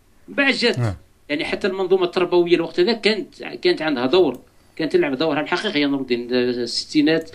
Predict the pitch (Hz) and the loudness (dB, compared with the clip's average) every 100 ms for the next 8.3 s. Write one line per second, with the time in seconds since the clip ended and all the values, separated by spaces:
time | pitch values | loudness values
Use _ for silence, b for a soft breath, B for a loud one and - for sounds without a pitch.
0 | B - 143 151 147 139 135 131 127 123 | B -2 4 6 6 6 4 2 2 0
1 | 123 - 135 156 151 214 190 196 160 - | -4 2 4 4 2 4 6 8 6 4
2 | 165 170 143 165 170 165 160 143 143 151 | 6 6 6 6 8 8 8 8 8 6
3 | 147 143 135 123 - 147 135 131 139 135 | 6 6 4 0 2 4 4 2 2 4
4 | 127 117 131 127 123 127 117 127 135 120 | 4 2 2 4 4 4 2 2 2 0
5 | 131 120 120 110 110 104 113 107 110 110 | 2 2 2 2 -2 0 2 2 2 -2
6 | 117 110 107 101 - 135 143 - 139 123 | -2 -2 0 -2 0 0 0 2 2 4
7 | 135 127 131 117 113 107 117 113 131 - | 2 0 0 0 0 -2 -4 -4 -6 -8
8 | - 139 120 | -2 0 0